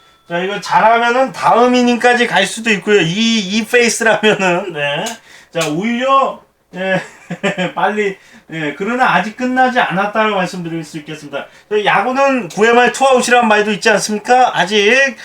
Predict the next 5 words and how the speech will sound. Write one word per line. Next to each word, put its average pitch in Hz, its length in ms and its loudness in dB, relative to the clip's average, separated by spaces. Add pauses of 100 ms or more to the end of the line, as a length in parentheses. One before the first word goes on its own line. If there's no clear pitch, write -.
(260)
예, 151 540 2 (440)
어, 160 220 -4
기회 220 300 -2
있습니다. 185 360 -2
아직 196 300 -2